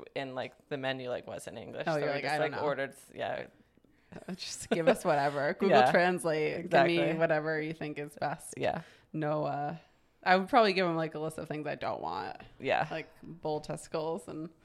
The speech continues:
Speaker 1: No, it wasn't that. It was, like, pork,
Speaker 2: <laughs>
Speaker 1: but yeah.
Speaker 2: Um, I saw this video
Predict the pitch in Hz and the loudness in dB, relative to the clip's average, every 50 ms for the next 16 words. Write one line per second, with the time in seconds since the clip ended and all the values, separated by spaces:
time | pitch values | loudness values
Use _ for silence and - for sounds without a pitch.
0 | - - - - - - - - - - - - - _ - - - - - - | -20 -20 -20 -20 -20 -20 -20 -20 -20 -20 -20 -20 -20 _ -20 -20 -16 -14 -12 -8
1 | 156 143 127 104 113 123 120 123 98 - - 76 - - 92 87 98 95 123 - | -4 -2 -2 0 0 0 2 0 0 -2 -6 -8 -4 -4 -2 -2 -2 -4 -6 -4
2 | - - 392 - - - - - - - - - 254 - - - - - - - | 2 2 2 2 2 2 4 4 4 2 0 -2 -4 -4 -2 -4 -6 -6 -6 -6
3 | - - - 160 156 - - - - _ _ - - 185 190 185 175 165 160 156 | -4 -4 -4 -4 -8 -12 -20 -20 -20 _ _ -2 2 4 4 6 6 4 4 2
4 | 151 151 151 160 165 - - _ - 190 185 - - 208 208 214 214 214 220 208 | 0 -4 -6 -8 -10 -14 -12 _ -8 -6 -4 2 4 6 6 6 6 6 4 4
5 | 202 196 185 185 - - - 226 240 233 220 208 196 190 185 175 | 2 0 -2 -4 -6 -6 -6 -2 0 2 4 4 4 4 2 0